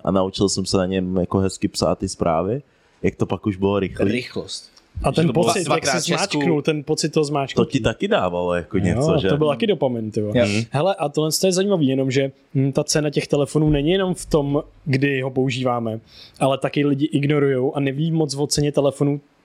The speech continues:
Speaker 3: když je vypnutý, ale je přístupný. Ty máš v hlavě reprezentovaný ten telefon toho, co všechno se tam může dít i v
Speaker 2: Aha.
Speaker 3: době, kdy ho máš vedle.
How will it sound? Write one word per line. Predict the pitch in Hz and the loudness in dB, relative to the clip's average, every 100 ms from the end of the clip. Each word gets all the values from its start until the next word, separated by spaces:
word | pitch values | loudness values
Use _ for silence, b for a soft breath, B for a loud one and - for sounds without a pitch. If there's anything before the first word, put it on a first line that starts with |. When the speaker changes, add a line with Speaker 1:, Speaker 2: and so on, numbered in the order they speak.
| _ - | _ -2
Speaker 3:
když | 139 143 160 | 0 2 2
je | |
vypnutý, | 143 135 147 139 143 147 - | 0 0 -2 0 0 0 -2
ale | 139 135 139 139 | -2 0 2 2
je | 135 135 | 0 -2
přístupný. | 151 - 151 120 104 - B B B B B - | -4 -2 -2 -2 -4 -6 B B B B B -2
Ty | 156 | 0
máš | 170 165 151 175 _ _ - - | 2 0 -4 -12 _ _ -20 -6
v | 156 | 0
hlavě | 139 151 165 | 0 2 2
reprezentovaný | 160 165 147 156 147 147 | 0 0 -2 -2 -2 0
ten | 160 156 | -2 0
telefon | 143 139 147 151 | 0 2 0 0
toho, | 139 151 | 0 0
co | - 160 | 0 -2
všechno | - - 170 | -2 0 0
se | 156 | 2
tam | 165 | 0
může | 156 175 | 2 2
dít | 131 127 180 - | 0 -2 -2 -2
i | |
v | 131 | 2
Speaker 2:
Aha. | |
Speaker 3:
době, | 147 139 156 | 2 2 2
kdy | 156 143 | 0 -2
ho | |
máš | 143 147 | 0 -2
vedle. | 143 135 98 | -2 -2 -2